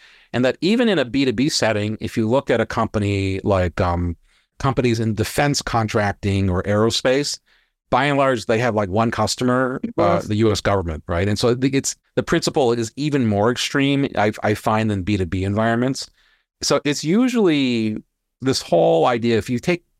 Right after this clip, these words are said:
Speaker 1: not just the economics of, like, it's the eighty twenty on the spending side, but I also look at it from, you know, how much time do people spend?
Speaker 2: Yeah.
Speaker 1: Uh, and then how much energy and emotion that they spend. 'Cause re-,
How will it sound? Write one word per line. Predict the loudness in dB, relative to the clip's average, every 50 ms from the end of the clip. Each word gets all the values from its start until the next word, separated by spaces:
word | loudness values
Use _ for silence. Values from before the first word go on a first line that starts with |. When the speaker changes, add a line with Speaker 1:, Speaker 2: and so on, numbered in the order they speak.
| _
Speaker 1:
not | 0 0 0 0
just | 0 -2 -2 -2 0
the | -2 -2 0 0
economics | -2 0 0 0 0 0 0 0 0 -2 -2 -2
of, | 0
like, | 0 0 0 -2 -6 _ _ _ _ _ _ _ _
it's | -6 -6 -4 0
the | 0 0 2
eighty | 2 2 2 2 0
twenty | 0 0 0 2 2 2
on | 0
the | 0 -2
spending | -2 0 0 0 2 0 0
side, | 0 0 0 0 0 0
but | -2 -4 -4 -6 _ _ _ _ _ _
I | 0 2 4
also | 4 2 2 0 0 0
look | 2 0 2 2
at | 2 2 2
it | 0 -2 -4
from, | -6 -4 -2 -2 0 -2 -2 -2 -4 -4 -6 -8 -12 _ _ _ _ _ _
you | -4 -2
know, | -2
how | 0 0 0
much | 0 0 -2 -4
time | -4 -2 -2 0 0 0 0
do | 0
people | 0 -2 -2 -2 -2 -4
spend? | -2 -2 0 0 0 2 0 -2 -2 -6 _ _ _ _ _
Speaker 2:
Yeah. | -2 0 0 0 0
Speaker 1:
Uh, | 0 0 2 0 0 -2 -2
and | -2 -2
then | 0 0
how | -2 -2 -2 0 2
much | 2 2 2 2 0 -2 -4 -6 -8 -8 -12 _ -4
energy | -2 0 0 0 0 0 0 0
and | 0
emotion | 0 0 0 0 0 0 -2 -4 -4
that | -4 -4 -4
they | -4 -6 -6
spend. | -6 -6 -6 -6 -4 -4
'Cause | -4 0
re-, | 0 0